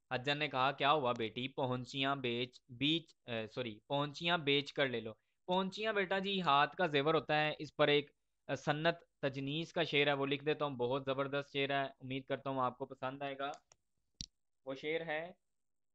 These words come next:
कि तुम्हारे दस्ते नाजुक के लिए, तुम्हारे दस्ते नाजुक के लिए भेजी थी एक पहुंची। पहुंची किसे कहते हैं? हाथ का जेवर है औरतों का।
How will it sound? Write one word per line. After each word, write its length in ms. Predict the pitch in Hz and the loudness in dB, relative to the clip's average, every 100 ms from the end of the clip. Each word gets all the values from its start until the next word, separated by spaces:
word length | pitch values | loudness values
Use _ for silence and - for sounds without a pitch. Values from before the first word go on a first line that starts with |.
| _ _ _ | _ _ _
कि 440 | 175 180 180 185 - _ _ _ _ - | -6 -2 -2 -4 -10 _ _ _ _ -16
तुम्हारे 880 | 165 151 147 151 165 185 190 180 - _ _ | -10 -2 0 0 0 -4 -6 -10 -18 _ _
दस्ते 680 | 131 120 151 151 - 175 175 | -10 -4 -4 -4 -8 -6 -6
नाजुक 560 | 160 135 139 135 170 175 | -4 -4 -4 -4 -10 -10
के 180 | 151 139 | -8 -8
लिए, 540 | 123 120 120 123 139 _ _ _ _ _ _ _ _ _ _ _ _ - | -8 -8 -8 -8 -10 _ _ _ _ _ _ _ _ _ _ _ _ -16
तुम्हारे 540 | 139 131 131 151 180 139 | -10 -4 -4 -4 -6 -6
दस्ते 280 | 139 - 156 | -8 -8 -8
नाजुक 360 | 139 127 143 | -6 -8 -10
के 120 | 143 | -10
लिए 420 | 139 131 139 160 - _ _ _ _ | -10 -8 -8 -8 -12 _ _ _ _
भेजी 500 | 117 135 135 139 175 | -10 -8 -8 -8 -8
थी 460 | 180 151 139 156 175 _ _ _ - | -8 -8 -8 -10 -16 _ _ _ -10
एक 200 | 208 208 | -8 -8
पहुंची। 840 | - 160 147 180 - 165 131 117 _ | -6 -6 -6 -10 -14 -12 -12 -14 _
पहुंची 360 | 143 139 151 180 | -6 -6 -6 -8
किसे 200 | 180 185 | -8 -6
कहते 240 | 180 175 | -6 -4
हैं? 80 | 208 | -6
हाथ 240 | 180 143 139 | -4 -4 -4
का 160 | 175 | -6
जेवर 320 | 156 143 151 | -6 -4 -2
है 80 | 165 | -2
औरतों 300 | 135 117 120 | -4 -6 -16
का। 140 | 117 | -18